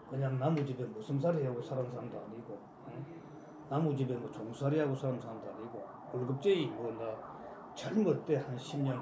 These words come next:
했고, 내가 골목대장처럼 뭐 대장 아니면 안 해봤거든. 그래서 나는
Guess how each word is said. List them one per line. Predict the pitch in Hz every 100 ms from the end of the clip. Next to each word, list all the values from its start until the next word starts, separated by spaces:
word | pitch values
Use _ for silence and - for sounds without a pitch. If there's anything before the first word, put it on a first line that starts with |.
| 120
했고, | 120 - - - - - - - - - - - - - - - - - -
내가 | 143 135
골목대장처럼 | - 139 165 170 170 165 147 139 123
뭐 | -
대장 | - 170 170
아니면 | 131 143 110
안 |
해봤거든. | 117 123 120 139 143 139 - - 226 - 135 127 135 - - - - - - - - - - -
그래서 | 160 151
나는 | 151 165 139